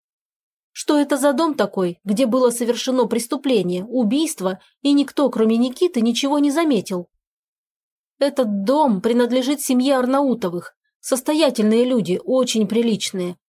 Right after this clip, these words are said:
Да и сын их, Андрей, тоже хороший парень. У него собирались студенты, целая компания. Все веселились, отдыхали, но никогда ничего такого, в смысле пошлости, не было.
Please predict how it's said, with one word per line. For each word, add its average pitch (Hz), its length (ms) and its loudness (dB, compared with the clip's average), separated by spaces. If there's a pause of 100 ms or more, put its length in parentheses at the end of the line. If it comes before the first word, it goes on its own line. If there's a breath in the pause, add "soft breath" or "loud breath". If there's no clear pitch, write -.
(220)
Да 220 140 2
и 233 100 4
сын 240 320 0
их, 214 320 -4
Андрей, 214 460 2
тоже 214 340 2
хороший 196 460 -4
парень. 180 380 -6 (280)
У 233 60 0
него 269 260 2
собирались 262 580 0
студенты, 202 520 -2
целая 311 360 0
компания. 208 640 -2 (240 soft breath)
Все 339 240 0
веселились, 233 680 0
отдыхали, 214 640 0 (260 soft breath)
но 226 120 2
никогда 240 560 2
ничего 240 420 0
такого, 240 520 -2
в - 60 -8
смысле 220 480 -2
пошлости, 208 760 -4
не 226 340 0
было. 185 320 -4